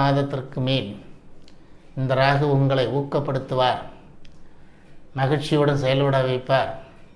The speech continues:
அதன் மேல் வருகின்ற சனி பெயர்ச்சியும் உங்களது பூர்வ புண்ணிய ஸ்தானத்தில் இருந்த சனியும் விலகி டிசம்பர் மாதத்திற்கு மேல் ஒரு சிறப்பான இடத்தில் அமர்வதால்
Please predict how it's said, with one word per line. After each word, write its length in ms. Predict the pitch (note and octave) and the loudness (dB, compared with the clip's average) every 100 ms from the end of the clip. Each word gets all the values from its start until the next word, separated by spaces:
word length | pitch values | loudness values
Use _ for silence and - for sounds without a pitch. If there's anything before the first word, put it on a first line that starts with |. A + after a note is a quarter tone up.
| - - - - - - - - - | -18 -16 -14 -16 -18 -18 -18 -16 -8
அதன் 200 | B2 C3+ C#3 | -2 2 2
மேல் 180 | D3+ C#3+ | 4 4
வருகின்ற 460 | C#3 C#3+ C#3+ C#3 C3+ | 2 2 4 2 2
சனி 160 | C3 C#3+ C#3+ | -2 0 2
பெயர்ச்சியும் 560 | C#3 C3+ C#3 C3+ A#2+ - - - - - - - - - - - - - - C3 | 2 0 -2 -2 -4 -10 -14 -16 -18 -18 -20 -20 -20 -20 -20 -20 -20 -20 -4 2
உங்களது 340 | C#3 C#3 C#3+ C#3+ | 4 4 2 0
பூர்வ 240 | C#3+ D#3 C#3+ | 0 0 0
புண்ணிய 260 | C#3+ D3 D3 C#3+ | 0 0 0 0
ஸ்தானத்தில் 480 | C#3+ D3 C#3 C#3 C3+ | 0 0 0 0 2
இருந்த 280 | C#3 C3+ B2 - - - - - - - - - - - - - - - | 2 2 0 -2 -10 -16 -20 -20 -20 -20 -20 -20 -20 -18 -18 -18 -20 -8
சனியும் 520 | - C#3+ D3 C#3+ D3 A2+ A2+ | 2 4 4 2 2 -2 -2
விலகி 400 | B2+ C#3+ C#3+ C#3+ - - - - - - - - - - - - - - B2+ | 0 2 2 2 0 -4 -12 -16 -20 -20 -20 -20 -20 -20 -18 -18 -16 -12 -2
டிசம்பர் 440 | C3+ D#3+ D#3 D3+ C#3+ | 0 2 4 4 6
மாதத்திற்கு 560 | C#3 C#3+ C#3+ C#3+ C3+ C#3 C3+ | 4 4 0 -4 -4 0 2
மேல் 200 | C#3 - - - - - - - - - - - - - - | 2 2 -8 -14 -20 -20 -20 -20 -20 -20 -20 -20 -18 -16 -8
ஒரு 100 | C3+ B2+ | -4 0
சிறப்பான 500 | C#3+ D3 D3+ D3+ D3 C3 | 2 2 2 2 2 0
இடத்தில் 360 | C3+ C#3+ C#3+ C3 | -2 -2 0 2
அமர்வதால் 540 | C3+ C3+ C3 C3+ - | 2 4 4 2 0